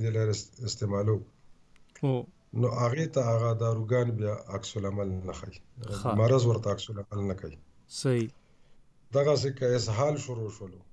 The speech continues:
Speaker 2: مهم.
Speaker 1: نو اسهال بیا نه بندېږي.
Speaker 2: صحیح.
Speaker 1: په دې کې بیا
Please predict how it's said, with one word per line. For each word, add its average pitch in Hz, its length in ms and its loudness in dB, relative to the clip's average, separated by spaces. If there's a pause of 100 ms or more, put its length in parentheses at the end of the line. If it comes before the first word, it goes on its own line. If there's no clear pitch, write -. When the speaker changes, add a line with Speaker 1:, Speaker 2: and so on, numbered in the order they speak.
(140)
Speaker 2:
مهم. 123 340 0 (1400)
Speaker 1:
نو 120 60 -8 (220)
اسهال 127 440 0 (600)
بیا 107 120 -4
نه 107 120 -2
بندېږي. 87 520 -12 (440)
Speaker 2:
صحیح. 117 400 0 (880)
Speaker 1:
په 120 60 -12
دې 156 180 2 (100)
کې 175 180 -2
بیا 143 120 2